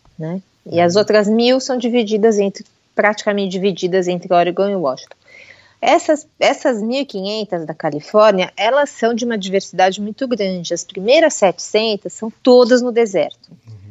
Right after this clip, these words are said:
Speaker 1: E depois disso tem as montanhas e o norte da Califórnia, que também é, é, é um pouco complicado de andar.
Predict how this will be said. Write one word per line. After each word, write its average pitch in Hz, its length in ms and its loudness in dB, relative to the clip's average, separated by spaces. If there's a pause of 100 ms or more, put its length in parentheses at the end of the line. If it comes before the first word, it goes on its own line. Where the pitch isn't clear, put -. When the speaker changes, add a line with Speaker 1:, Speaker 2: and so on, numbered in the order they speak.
(540)
Speaker 1:
E 208 80 -6
depois 202 500 0
disso 233 460 -4
tem 160 240 -6
as 156 140 -8
montanhas 233 840 2
e 202 40 0
o 180 60 0
norte 180 300 -4
da 180 80 -8
Califórnia, 202 640 0
que - 100 -18
também 175 480 -4
é, - 140 -6
é, 160 160 -10
é 147 640 -20
um 180 80 -20
pouco 160 200 -6
complicado 160 540 -4
de 214 100 0
andar. 240 340 2